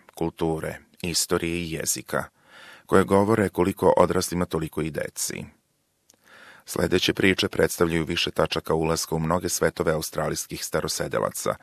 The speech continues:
ali one su samo mali deo dečijih narativa koji postoje. Ova lista nije krajnji cilj,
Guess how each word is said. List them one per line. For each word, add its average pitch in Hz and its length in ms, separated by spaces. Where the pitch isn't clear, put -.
ali 92 260
one 92 200
su - 140
samo 92 280
mali 90 280
deo 90 220
dečijih 82 580
narativa 82 540
koji 82 180
postoje. 69 720
Ova 104 220
lista 87 340
nije 87 180
krajnji 78 400
cilj, 76 440